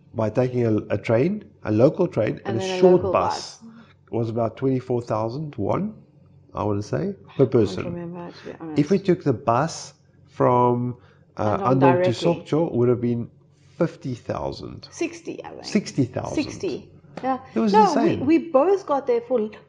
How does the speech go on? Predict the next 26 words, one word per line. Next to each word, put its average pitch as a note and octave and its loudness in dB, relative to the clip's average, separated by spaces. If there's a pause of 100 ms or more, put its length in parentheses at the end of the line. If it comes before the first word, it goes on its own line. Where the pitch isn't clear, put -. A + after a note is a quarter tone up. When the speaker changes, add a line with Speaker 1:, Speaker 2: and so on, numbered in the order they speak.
(200)
Speaker 2:
half F#4+ 4
the F#4 -2
price C4 0
of B3 -2
a A#3+ -4
single D4 0
bus F3+ -6
ticket. - -8 (140)
Speaker 1:
<laughs> - -20
Okay, - 2
Speaker 2:
It, - 0
Speaker 1:
almost. F#2+ 0
Speaker 2:
it - -6
Speaker 1:
Not - 4
Speaker 2:
was D#4 2
Speaker 1:
quite, E2+ -2
but - -2
almost, - -10
yeah. - 0 (180)
Speaker 2:
Yeah, C#4+ 8
it B3+ 6
Speaker 1:
So D#3 6
Speaker 2:
was D3+ 8
Speaker 1:
it's D#3 4
a F3+ 8
little F#3 10